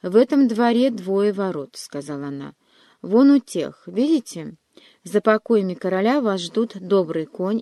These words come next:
и свобода, если вы откажетесь от регентства.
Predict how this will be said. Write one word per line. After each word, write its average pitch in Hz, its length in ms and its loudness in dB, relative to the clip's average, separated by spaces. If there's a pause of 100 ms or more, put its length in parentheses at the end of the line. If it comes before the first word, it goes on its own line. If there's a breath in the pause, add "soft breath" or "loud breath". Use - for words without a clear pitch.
и 220 80 -4
свобода, 180 640 -4 (520 soft breath)
если 190 420 2
вы 196 160 0
откажетесь 190 800 -4
от 185 180 -4
регентства. 160 680 -10